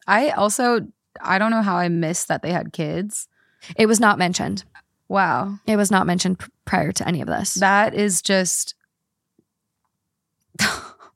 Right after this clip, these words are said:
Speaker 1: oh, wow.
Speaker 2: I said, "I hope we can go our separate ways amicably and that I have an appointment with a lawyer later in the week." I again asked her to find some other accommodations,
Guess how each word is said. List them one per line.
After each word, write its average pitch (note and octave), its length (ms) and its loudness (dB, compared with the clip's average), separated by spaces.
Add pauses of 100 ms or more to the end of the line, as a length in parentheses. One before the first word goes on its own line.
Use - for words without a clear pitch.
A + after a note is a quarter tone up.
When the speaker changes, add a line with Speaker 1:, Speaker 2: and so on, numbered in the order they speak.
(1300)
Speaker 1:
oh, - 840 -8 (200)
wow. - 440 -4 (300)
Speaker 2:
I B3 120 4
said, B3+ 300 6
"I C4 80 6
hope A3+ 240 4
we C4 60 4
can B3+ 80 2
go A#3+ 100 4
our G#3+ 120 4
separate G#3 340 2
ways G3 380 2
amicably F#3+ 640 2 (320)
and A3+ 140 2
that A3 100 6
I A3 60 6
have G#3+ 240 4
an B3+ 80 2
appointment G3+ 360 2
with G3 120 0
a - 20 4
lawyer F3+ 320 4
later F3+ 240 4
in F3+ 80 4
the F3+ 80 4
week." - 360 -2 (340)
I G3+ 120 4
again G#3+ 420 4
asked F#3+ 360 2
her F#3+ 100 2
to F#3+ 60 2
find F3+ 340 2
some - 160 -2
other G3+ 200 4
accommodations, F3 720 2